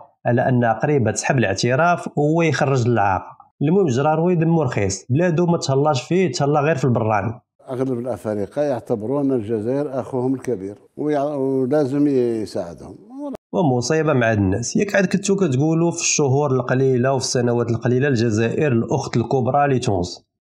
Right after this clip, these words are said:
Speaker 1: صافي سمعتوا المغرب مذكر، نكرتوا المؤنث ديال الجزائر. حنا كنعرفوا انوثه الجزائر، قول لهم السي كذبوا الجزائر اختكم الكبرى اللي غتهلا في الافارقه.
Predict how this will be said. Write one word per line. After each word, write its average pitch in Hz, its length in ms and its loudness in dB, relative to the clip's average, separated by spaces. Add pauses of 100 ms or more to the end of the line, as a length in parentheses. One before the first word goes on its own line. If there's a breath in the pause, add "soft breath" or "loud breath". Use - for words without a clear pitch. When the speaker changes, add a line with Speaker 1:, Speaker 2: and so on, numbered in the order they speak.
(200)
Speaker 1:
صافي 170 340 2
سمعتوا 131 360 2
المغرب 131 360 2
مذكر، 117 720 0
نكرتوا 131 460 0
المؤنث 147 520 2
ديال 127 160 4
الجزائر. 143 680 0 (300)
حنا 202 220 2
كنعرفوا 180 580 0
انوثه 196 320 2
الجزائر، 113 580 0 (140)
قول 180 140 2
لهم 180 180 2
السي 170 220 0
كذبوا 165 340 2
الجزائر 139 760 0
اختكم 139 640 0
الكبرى 143 560 0
اللي 147 160 0
غتهلا 135 460 2
في 143 60 -4
الافارقه. 120 640 0